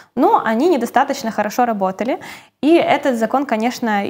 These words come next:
их, э, скажем, усовершенствовал. Это два момента. Во-первых, у нас новые отпуска появились, это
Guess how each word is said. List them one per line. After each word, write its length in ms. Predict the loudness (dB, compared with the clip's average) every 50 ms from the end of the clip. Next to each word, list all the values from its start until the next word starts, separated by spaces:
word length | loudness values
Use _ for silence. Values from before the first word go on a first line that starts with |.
| -2 -4
их, 200 | -4 -4 -2 -2
э, 200 | 0 0 0 0
скажем, 360 | -2 0 0 0 0 0 -2 -4
усовершенствовал. 760 | -2 -2 -2 -2 -2 -4 -6 -10 -12 -12 -14 -12 -10 -8 -6 -4
Это 160 | 0 0 0
два 180 | 2 2 0 0
момента. 400 | 0 -2 -4 -4 -6 -6 -4 -4
Во-первых, 480 | -4 0 0 0 0 0 -2 -4 -6 -4
у 40 | -2
нас 220 | -2 -2 -2 -2
новые 280 | 0 0 0 0 0 -2
отпуска 420 | -4 -4 -8 -10 -6 -2 -2 -2 0 0
появились, 520 | -2 -2 -2 -4 -4 -4 -4 -6 -2 -2
это 440 | 0 0 0 -2 -4 -4 -4 -4